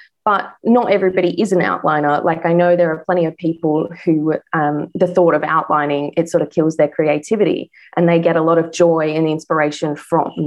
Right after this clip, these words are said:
the discovery through the act of writing. So yeah, it, it totally, totally depends. And I think, you know,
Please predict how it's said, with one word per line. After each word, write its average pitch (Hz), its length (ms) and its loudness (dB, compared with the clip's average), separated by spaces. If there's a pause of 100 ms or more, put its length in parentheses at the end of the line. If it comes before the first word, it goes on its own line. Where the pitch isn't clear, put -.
(520)
the 170 80 2
discovery 156 600 0
through 156 340 2
the 143 120 2
act 180 300 -4
of 143 180 -4
writing. - 560 -6
So 196 460 2
yeah, 214 220 2
it, 180 240 -4
it - 180 -2
totally, 214 640 0
totally 220 340 0
depends. 160 600 -6
And 175 100 2
I 170 60 0
think, 170 400 0 (300)
you 185 120 6
know, 151 140 0